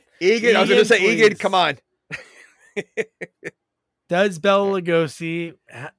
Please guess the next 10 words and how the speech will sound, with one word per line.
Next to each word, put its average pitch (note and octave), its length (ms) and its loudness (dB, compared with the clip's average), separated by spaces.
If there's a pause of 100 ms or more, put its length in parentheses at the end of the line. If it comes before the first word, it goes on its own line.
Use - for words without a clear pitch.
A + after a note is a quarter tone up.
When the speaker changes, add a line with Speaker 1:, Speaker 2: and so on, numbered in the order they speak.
(400)
Speaker 2:
does D3+ 220 -8
he E3+ 60 -10
have F3+ 300 -6
a F#3+ 180 -4
penis - 720 -10 (220)
in D#3+ 420 -6 (220)
Dracula? D#3+ 520 -6 (240)
I D#3 80 -16
don't G#3 120 -12
know. D4 160 -14